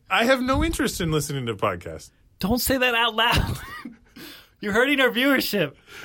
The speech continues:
Speaker 1: Well, no, I'm sure there are people here who
Speaker 2: I'm
Speaker 1: wanna
Speaker 2: sure there's some idiots out there that
Speaker 1: But
Speaker 2: want
Speaker 1: here's the thing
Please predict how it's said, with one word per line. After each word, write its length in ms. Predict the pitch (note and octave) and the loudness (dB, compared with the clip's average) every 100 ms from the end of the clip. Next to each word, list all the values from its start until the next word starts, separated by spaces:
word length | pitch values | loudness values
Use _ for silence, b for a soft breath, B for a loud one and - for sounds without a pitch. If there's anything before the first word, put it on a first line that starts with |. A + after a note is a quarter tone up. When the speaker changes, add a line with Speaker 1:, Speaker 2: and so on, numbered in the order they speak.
| B | B
Speaker 1:
Well, 220 | - C4+ | 4 4
no, 200 | E4 D4+ | 6 4
I'm 260 | F3+ G3+ A3 | 4 2 0
sure 260 | - E4 | -4 -4
there 200 | F4 G#3+ | 0 2
are 40 | E3+ | 2
people 260 | A3 F#3+ E3 | -2 -4 -4
here 380 | - G#3 C3 - B B - | -4 -2 -2 -4 B B -2
who 100 | D3+ | 2
Speaker 2:
I'm 60 | |
Speaker 1:
wanna 160 | F#3 G#3 | 4 6
Speaker 2:
sure 140 | E4+ | 6
there's 160 | G4+ D#4+ | 4 2
some 140 | B3+ A3 | 0 0
idiots 480 | A#3 A#3 G#3 F#3 | 0 2 0 0
out 260 | F3+ D#3+ C#3+ | 0 0 0
there 280 | D#3+ D#3 D#3 | 0 0 0
that 80 | D#3 | -2
Speaker 1:
But 60 | E3+ | 2
Speaker 2:
want 180 | G#3+ | 2
Speaker 1:
here's 220 | G3+ D4+ A#3+ | 4 2 2
the 80 | A#3+ | 2
thing 280 | B3 F#3 | 2 2